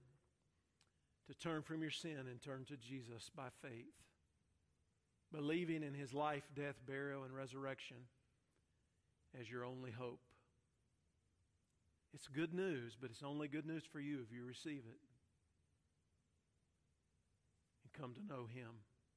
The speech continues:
And then for my brothers and sisters in Christ, listen, the reality is we all struggle with this. We want to be noticed. We want to be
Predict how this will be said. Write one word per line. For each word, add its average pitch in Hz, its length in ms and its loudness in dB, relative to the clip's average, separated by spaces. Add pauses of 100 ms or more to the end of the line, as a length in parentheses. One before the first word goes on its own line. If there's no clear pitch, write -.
(1700)
And 165 100 0
then 165 80 8
for 151 100 2
my 170 120 6
brothers 160 360 6
and 143 100 -2
sisters 147 420 -2
in 143 100 -2
Christ, 160 500 2 (2250)
listen, 170 260 6
the 143 80 4
reality 151 400 8
is 131 120 2
we 151 140 6
all 135 200 6
struggle 123 380 -2
with 120 160 -2
this. 123 240 0 (1200)
We 156 140 6
want 147 180 6
to 135 60 0
be 135 120 2
noticed. 143 640 2 (1160)
We 151 120 2
want 151 160 4
to 143 60 2
be 147 120 4